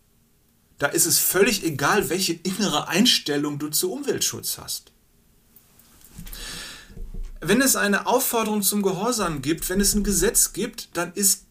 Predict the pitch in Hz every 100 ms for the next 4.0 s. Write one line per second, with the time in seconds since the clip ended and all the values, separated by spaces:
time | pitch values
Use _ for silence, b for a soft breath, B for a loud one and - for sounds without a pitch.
0 | - 190 220 - 143 - - 196 202 196
1 | 220 220 - 320 330 254 - - 123 110
2 | 107 107 - 143 180 214 233 - 196 156
3 | - 131 123 - 240 143 117 120 196